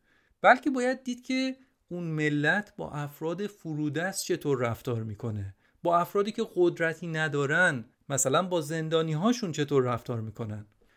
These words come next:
باید با اینها اون ملت رو قضاوت کرد. یکی از مهمترین ارزش‌های هر جامعه‌ای احترام به کرامت ذاتی انسان هاست،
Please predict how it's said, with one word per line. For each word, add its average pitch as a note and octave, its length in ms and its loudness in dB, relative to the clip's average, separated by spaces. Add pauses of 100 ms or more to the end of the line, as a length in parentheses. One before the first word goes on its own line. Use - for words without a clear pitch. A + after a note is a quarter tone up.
(100)
باید C4 360 8
با G#3+ 200 0
اینها F#3 640 2
اون C#3+ 240 2
ملت C3+ 640 2
رو F3+ 240 -2
قضاوت A2+ 560 0
کرد. - 340 -14 (420)
یکی C4 280 0
از A#3 240 0
مهمترین G3 760 -2
ارزش‌های D#3 640 0
هر E3+ 280 4
جامعه‌ای F3 880 -2 (160)
احترام G#3 560 2
به A3+ 100 -2
کرامت F3+ 840 2
ذاتی D3 640 -2
انسان A#2+ 400 -4
هاست، - 380 -10